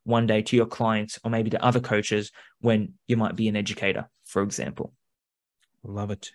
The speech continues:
Speaker 2: In terms of J P S courses or your courses, Martin, or, or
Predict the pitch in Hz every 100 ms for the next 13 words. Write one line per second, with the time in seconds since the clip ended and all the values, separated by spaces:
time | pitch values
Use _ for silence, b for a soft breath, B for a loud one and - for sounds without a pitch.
0 | _ 123 113 147 143 131 131 107 135 135
1 | 135 135 123 - 127 127 - 117 113 123
2 | 127 131 123 127 127 117 127 127 127 123
3 | 113 107 110 117 110